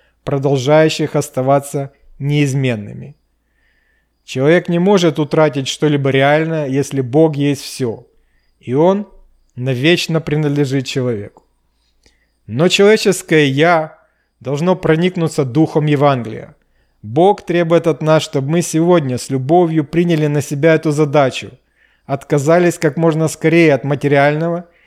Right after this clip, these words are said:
и решили задачу духовного, которая определяет все внешнее, действительное.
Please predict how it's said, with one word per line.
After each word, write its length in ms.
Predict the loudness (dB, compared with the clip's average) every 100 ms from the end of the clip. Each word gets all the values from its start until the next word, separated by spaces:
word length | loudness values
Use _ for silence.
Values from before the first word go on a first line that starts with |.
| _ _
и 100 | -2
решили 460 | 0 2 4 4 4
задачу 500 | 2 4 4 2 0
духовного, 720 | -2 0 2 2 0 -8 -14 _ _ _ -8
которая 420 | -6 0 2 4
определяет 680 | 2 -2 2 2 4 2 0
все 600 | -12 -2 2 2 0 -10
внешнее, 800 | -8 0 2 2 -2 -4 -4 -8 _ -10
действительное. 920 | -4 -4 0 0 0 -4 -12 -18 -20